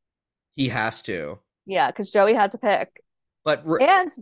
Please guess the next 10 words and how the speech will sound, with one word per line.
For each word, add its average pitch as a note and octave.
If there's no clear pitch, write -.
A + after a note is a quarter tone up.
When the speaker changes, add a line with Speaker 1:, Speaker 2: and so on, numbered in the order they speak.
Speaker 2:
Joey B3
picked A#3+
Pacey C#4
while F#3
Dawson G#3
went G3+
and F#3+
made G3
a F3
movie. G3+